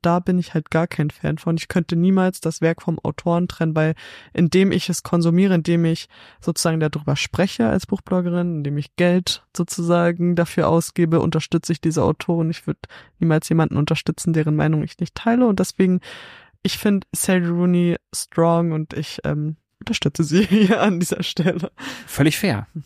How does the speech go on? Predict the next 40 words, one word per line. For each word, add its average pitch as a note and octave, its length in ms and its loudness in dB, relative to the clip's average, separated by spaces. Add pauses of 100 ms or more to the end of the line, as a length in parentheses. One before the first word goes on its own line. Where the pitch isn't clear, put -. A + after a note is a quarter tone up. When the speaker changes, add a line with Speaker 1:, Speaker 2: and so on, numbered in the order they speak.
Speaker 1:
<laughs> F3+ 260 0
Speaker 2:
Da-, E3 260 4
das, C#3+ 360 -2
das D3+ 180 0
finde F#3 140 2
ich - 80 -2
interessant. D#3 440 0
Ich, - 240 -6
äh, A#2 300 0 (480)
ich - 140 -6
leide B2 360 4
oft - 220 -6
darunter, B2+ 500 2
dass A#2+ 180 -2
mich B2 200 0
Bücher C3 300 -2
interessieren, A#2 800 0 (1000)
aber A2+ 180 2
das - 280 -2 (100)
macht C3 300 -2
man A#2+ 140 6
meistens A#2 400 0
aus A2+ 160 -4
einem A2+ 100 2
Abstand A2+ 500 0
von A2 220 0
mehreren A2 720 2
Jahren. A2+ 920 2
Speaker 1:
Mhm. - 80 -12
Speaker 2:
Ähm, G#2+ 520 0 (720)
es - 140 -10
gibt - 180 0
leider A#2+ 300 4
irgendwie A2+ 220 0
sehr A2 160 2
gute A#2 200 2
Bücher, A#2 360 2
die A2 120 -2
von A2+ 480 4
Faschisten A#2+ 560 2